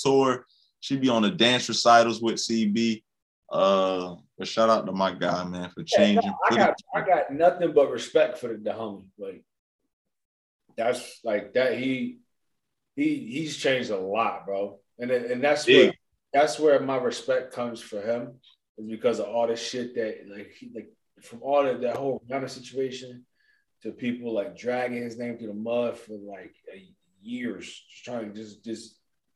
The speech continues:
Speaker 2: talk about him beating her up, some more shit, and it's just like,
Speaker 1: Yo, but hold on. Let's, let's, let's,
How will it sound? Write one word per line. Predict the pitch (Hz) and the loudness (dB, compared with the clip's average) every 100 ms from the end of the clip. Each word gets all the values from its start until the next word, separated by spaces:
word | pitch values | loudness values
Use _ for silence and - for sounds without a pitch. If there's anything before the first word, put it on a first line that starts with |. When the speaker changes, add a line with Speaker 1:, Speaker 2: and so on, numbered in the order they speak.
| _ | _
Speaker 2:
talk | 135 127 123 | -2 0 0
about | 120 120 | 0 0
him | 123 110 | -4 -6
beating | 113 104 | -8 -8
her | 98 135 | -4 0
up, | 139 135 131 - - | 2 0 -2 -8 -18
some | _ _ | _ _
more | 123 135 127 | -4 -2 -2
shit, | - 135 127 127 | -6 -6 -6 -6
and | 95 98 | -12 -20
it's | 110 - | -20 -20
just | - 110 | -18 -16
like, | 95 85 _ _ _ _ _ _ _ _ _ _ | -16 -18 _ _ _ _ _ _ _ _ _ _
Speaker 1:
Yo, | 120 139 | 6 6
but | 117 113 - _ _ _ | 6 2 0 _ _ _
hold | 147 147 | 4 6
on. | 127 | 6
Let's, | 120 190 - - | 4 2 0 -2
let's, | 147 - - | -2 -2 -8
let's, | - 131 131 - | -4 -2 -2 -8